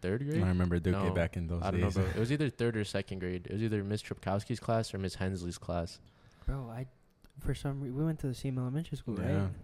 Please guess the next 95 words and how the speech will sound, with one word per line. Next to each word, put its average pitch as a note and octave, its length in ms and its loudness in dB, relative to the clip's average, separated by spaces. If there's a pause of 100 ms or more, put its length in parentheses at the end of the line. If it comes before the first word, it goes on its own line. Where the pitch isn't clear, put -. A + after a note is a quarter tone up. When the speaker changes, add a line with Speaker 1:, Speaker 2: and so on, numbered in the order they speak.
Speaker 1:
Yeah, F2+ 100 0
bro. A2+ 160 6
Speaker 3:
I, - 20 10
Speaker 1:
We, A2+ 120 6
Speaker 3:
for D#3+ 100 6
Speaker 1:
we A#2+ 80 8
used C#3 100 10
Speaker 3:
some D#3 80 8
Speaker 1:
to D3 60 12
eat C#3 60 10
Speaker 3:
reason, A2 80 6
Speaker 1:
lunch B2+ 180 6
on - 100 6
the, A#2+ 80 4
Speaker 3:
have, - 160 -4
Speaker 1:
we G#2 140 0
used A#2 100 0
to C3+ 60 0
have A#2 160 0
lunch A2 160 6
Speaker 3:
bro, D3 80 12
Speaker 1:
on C3+ 80 8
the A#2 80 6
courtyard B2 420 2
Speaker 3:
I - 120 6
Speaker 1:
together, G#2 120 6
Speaker 3:
re-, - 80 6
Speaker 1:
bro. G#2+ 160 4
Speaker 3:
I A2 40 4
Speaker 1:
What's A2+ 180 4
Speaker 3:
have, C3 80 10
Speaker 1:
up B2+ 100 2
with - 180 4
you, G#2 120 -2
bro? G2+ 240 0
Speaker 3:
I - 20 4
have D3+ 180 4
a D#3+ 80 2
recollection C#3+ 680 2
of C3+ 100 0
your A#2 100 0
dad, B2 400 -4
but A#2+ 200 -4
I, B2+ 160 -2 (200)
for C#3 120 0
some C3 260 -2
reason, B2+ 240 0
I B2 80 -2
don't A#2 200 -6
have A#2 160 -6
a G#2+ 60 -10
recollection - 540 -10
of F#2 100 -10
you. F2 180 -10
But, C3 200 0 (720)
so - 160 -6
you B2+ 100 2
don't C3+ 160 2
feel D#3 200 6
bad. A2+ 360 -4 (880)
I B2 140 0
don't B2 220 2
remember A2+ 340 -4
much A2+ 260 -6
of - 80 -2
elementary E2 400 -8
Speaker 1:
Bro, G2+ 100 -4
Speaker 3:
school, G#2 120 -2
to - 60 -4
Speaker 1:
I A#2 40 -4
Speaker 3:
be B2 60 0
Speaker 1:
remember F#3 180 0
a F#2+ 40 2
Speaker 3:
honest. F#2 80 0
Speaker 1:
lot G2+ 180 2
of F#2+ 80 -2
it, G2+ 100 -2
bro. G2 100 2
I B2 60 2
had F#3 100 0
a A2 40 2
lot F#2+ 160 2
of F#2+ 80 -2
fun. A2 220 -2
<laughs> - 20 4
Speaker 2:
Yeah. C#3 180 12
Speaker 3:
That's F3 220 8
good. D#3+ 220 10
I B2+ 120 6
wish E3 240 6
I C3+ 80 0
did. C3 260 2
Speaker 1:
Trafalgar A#2+ 380 0
was A2 160 2
fun. G#2 380 0